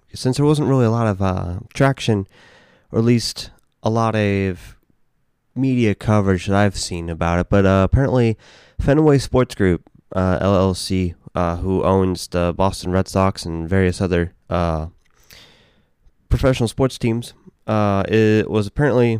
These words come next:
in talks to bur-, uh, purchase the Pittsburgh Penguins,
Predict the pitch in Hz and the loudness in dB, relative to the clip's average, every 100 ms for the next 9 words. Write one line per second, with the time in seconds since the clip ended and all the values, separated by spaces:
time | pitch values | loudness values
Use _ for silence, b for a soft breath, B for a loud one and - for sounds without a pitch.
0 | - - 107 101 135 117 101 - - 110 | -8 -2 -2 0 0 0 -2 -10 -2 0
1 | 101 113 113 117 107 104 92 - 180 131 | 4 6 6 6 2 2 4 4 4 4
2 | 131 - - _ _ _ _ _ _ _ | 0 -2 -16 _ _ _ _ _ _ _
3 | _ _ - 120 113 - 196 - 196 - | _ _ -2 2 2 0 -4 0 -2 2
4 | 180 196 135 90 78 | 2 2 0 -2 -6